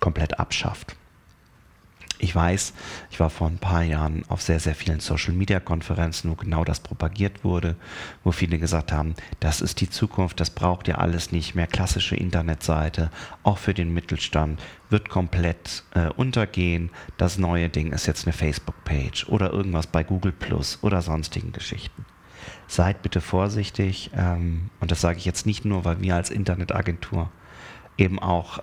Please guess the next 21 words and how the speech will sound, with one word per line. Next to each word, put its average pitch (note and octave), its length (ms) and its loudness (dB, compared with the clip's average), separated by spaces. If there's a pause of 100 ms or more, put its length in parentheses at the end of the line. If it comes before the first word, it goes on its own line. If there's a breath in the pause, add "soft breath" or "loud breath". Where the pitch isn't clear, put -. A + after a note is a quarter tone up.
mit F2 480 -2 (180)
der F2 140 2
Erstellung F#2+ 400 0
von F2+ 240 -2
Webseiten F#2 500 0
Geld - 280 2
verdienen, F2 420 0 (260 loud breath)
sondern G#2 300 4
seid F2 300 2
wirklich - 280 -4
einfach E2 240 0
vorsichtig, D#2+ 800 -2 (420 loud breath)
ähm, E2 960 2 (160)
ob - 260 0
ihr E2 340 2
eure D#2+ 340 2
komplette D#2+ 880 0 (180)
Online-Kommunikation D#2 1400 0
und D2+ 140 -2
euer C#2+ 240 0
Online-Marketing D#2 960 -2